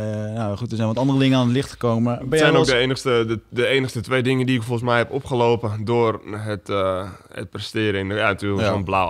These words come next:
Speaker 2: oog. En, ehm, hey, ik ga niet zeggen dat het goed is als je K O gaat.
Speaker 1: Ja.
Speaker 2: Maar, eh, weet je, dat, dat, dat is, hoort bij het vak. En
Speaker 1: Ja.
Speaker 2: als jullie mij zo zien zitten, dan denk ik niet dat jullie iemand met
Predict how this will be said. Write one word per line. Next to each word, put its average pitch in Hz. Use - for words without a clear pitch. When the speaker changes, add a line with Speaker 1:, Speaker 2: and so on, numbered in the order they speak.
Speaker 2:
oog. 92
En, 87
ehm, 87
hey, 101
ik -
ga 107
niet 95
zeggen 92
dat 87
het 90
goed 107
is 98
als 101
je 104
K -
O 98
gaat. 98
Speaker 1:
Ja. 107
Speaker 2:
Maar, 92
eh, 80
weet 87
je, 95
dat, 98
dat, 95
dat 95
is, 95
hoort 101
bij 85
het 101
vak. 98
En 95
Speaker 1:
Ja. 90
Speaker 2:
als 98
jullie 98
mij 87
zo 92
zien 82
zitten, 87
dan 90
denk 87
ik 92
niet 92
dat 90
jullie 92
iemand 95
met 92